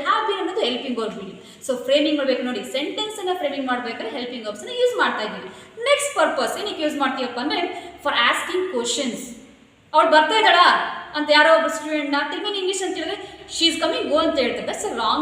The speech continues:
way. ಅಂದ್ರೆ ಅದು ರಾಂಗ್ ಆಗುತ್ತೆ ಮೀನಿಂಗ್ ಪಾಯಿಂಟ್. "Is she coming?" is a grammatical way. ನಿನ್ ಕೈಯಲ್ಲಿ ಮಾರ್ಕರ್ ಇದೆಯಾ ಅಂತ ಕೇಳ್ಬೇಕಾದ್ರೆ, "There is marker in hand." That's a wrong. "Is there marker in hand?" ಅಂತ ಕೇಳ್ಬೇಕಾಗುತ್ತೆ. ಅವ್ಳು ಬರ್ತಾಳಾ? Does she come? ನೋಡಿ, ನನಗೆ ಕ್ವಶನ್ ಕೇಳ್ತಿರೋದ್ರಲ್ಲಿ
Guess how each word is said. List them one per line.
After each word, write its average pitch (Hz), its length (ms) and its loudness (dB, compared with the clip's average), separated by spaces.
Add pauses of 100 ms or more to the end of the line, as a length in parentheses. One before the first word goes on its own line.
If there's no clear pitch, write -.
way. 214 160 -2
ಅಂದ್ರೆ 370 200 0
ಅದು - 100 0 (100)
ರಾಂಗ್ 285 260 2
ಆಗುತ್ತೆ 247 280 -2
ಮೀನಿಂಗ್ 226 260 -8
ಪಾಯಿಂಟ್. 214 240 -4 (380)
"Is 349 120 -2
she 415 100 2 (120)
coming?" 392 260 0 (120)
is 247 140 -6
a - 60 -8
grammatical 233 540 -2 (100)
way. 190 100 -6 (380)
ನಿನ್ 427 180 2
ಕೈಯಲ್ಲಿ 440 280 2
ಮಾರ್ಕರ್ 392 320 4
ಇದೆಯಾ 370 220 2
ಅಂತ 302 140 0
ಕೇಳ್ಬೇಕಾದ್ರೆ, 320 340 0 (180)
"There 311 140 2
is - 120 -2
marker 359 280 2
in 320 40 -2 (120)
hand." 285 200 2 (240)
That's - 200 -6
a - 80 -4
wrong. 285 280 0 (840)
"Is 247 140 -4
there 359 200 -2
marker 370 320 2
in 453 80 -4 (100)
hand?" 453 200 4 (100)
ಅಂತ 285 100 0 (100)
ಕೇಳ್ಬೇಕಾಗುತ್ತೆ. 233 560 -4 (160)
ಅವ್ಳು 427 220 4
ಬರ್ತಾಳಾ? 277 480 4 (520)
Does 285 200 4
she 349 100 0 (120)
come? 269 180 2
ನೋಡಿ, 349 180 -2
ನನಗೆ 302 260 4 (100)
ಕ್ವಶನ್ 427 280 0 (100)
ಕೇಳ್ತಿರೋದ್ರಲ್ಲಿ 370 640 0